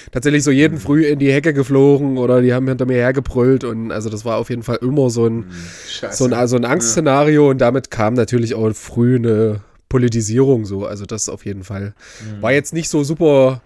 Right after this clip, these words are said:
Speaker 1: reflektiert so, sondern das war eher so, ja, das ist, das sind Nazis so, das, das ist unser, das ist so der, der Feind, sag ich jetzt mal. Und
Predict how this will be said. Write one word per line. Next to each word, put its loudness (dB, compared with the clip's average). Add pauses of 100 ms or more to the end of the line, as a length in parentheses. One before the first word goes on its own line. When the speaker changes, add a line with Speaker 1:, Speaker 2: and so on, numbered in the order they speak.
(500)
Speaker 1:
reflektiert 0
so, 4
sondern 2
das 0
war 2
eher 2
so, 2
ja, 2
das -6
ist, -14
das -6
sind -6
Nazis -2
so, 2
das, -4
das -8
ist -8
unser, -4
das -8
ist -8
so -4
der, -2
der -6
Feind, 0
sag 0
ich -6
jetzt -4
mal. 0
Und -4